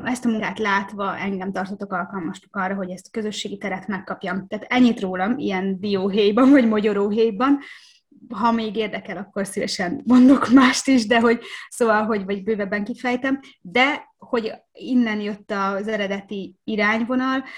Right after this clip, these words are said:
mert hogy ott a közösségi térben valahogy pontosan az én személyemhez kötődően nagyon sok olyan fiatal felnőtt,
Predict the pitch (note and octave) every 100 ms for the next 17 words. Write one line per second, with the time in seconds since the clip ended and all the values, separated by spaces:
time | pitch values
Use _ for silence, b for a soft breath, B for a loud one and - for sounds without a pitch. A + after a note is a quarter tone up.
0 | B G#3+ G#3 A#3 A3 A3 C#4 C#4 A3 -
1 | G#3 G3 - G3+ G3 G3 A#3 C4+ A#3 G#3+
2 | G#3+ A3 G#3+ B3+ A#3+ - A3 G#3 A3+ G#3+
3 | - G#3+ G3+ F#3 F3+ F#3 - G3+ G3+ G#3
4 | F#3 G3+ G#3 B3 B3 G#3+ F#3+ - G3+ G#3+
5 | F#3+ F#3 F#3+ B B B - C#4 A3+ G#3
6 | F#3 - A3+ G#3 F#3 G3 -